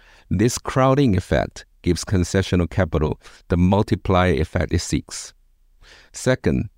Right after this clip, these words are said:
it offers additionality. What this means is that through blended finance, concessional capital can make a project that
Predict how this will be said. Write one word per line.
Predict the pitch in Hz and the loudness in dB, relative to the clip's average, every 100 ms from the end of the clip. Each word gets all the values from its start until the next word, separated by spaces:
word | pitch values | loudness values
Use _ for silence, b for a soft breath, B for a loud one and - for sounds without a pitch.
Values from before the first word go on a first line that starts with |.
| - - | -8 0
it | 90 | 2
offers | 92 - 92 - - | 2 2 0 0 -4
additionality. | 92 101 - 92 95 101 80 - - b b b b | -2 0 2 2 2 0 -2 -6 -10 b b b b
What | - 143 | -2 2
this | 170 - | 2 2
means | 117 113 - | 2 2 0
is | 104 92 | 0 2
that | 95 98 | 2 2
through | - 101 | 2 0
blended | 87 107 123 113 | 2 2 2 0
finance, | - 95 98 80 71 - - | 0 2 2 0 -2 -8 -4
concessional | 107 101 127 120 135 123 | -2 0 0 0 0 0
capital | 131 120 98 92 92 | 0 0 2 2 0
can | - 92 95 | 0 2 4
make | 101 - | 2 0
a | |
project | 92 117 113 95 - - | -4 0 0 0 -4 -2
that | 92 | -2